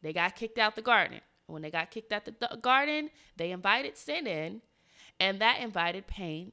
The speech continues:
and suffering in. So Adam and Eve essentially invited pain and suffering in based off of not listening and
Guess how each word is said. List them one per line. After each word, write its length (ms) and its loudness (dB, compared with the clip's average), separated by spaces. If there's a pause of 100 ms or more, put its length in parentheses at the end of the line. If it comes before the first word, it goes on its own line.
and 160 -6
suffering 580 -4
in. 300 -16 (880)
So 480 4 (160)
Adam 280 10
and 140 -6
Eve 360 -4
essentially 540 -6
invited 360 -2
pain 220 -6
and 100 -8
suffering 340 -6
in 300 -4
based 240 -2
off 140 -2
of 100 -14
not 300 -2
listening 480 -6
and 180 -10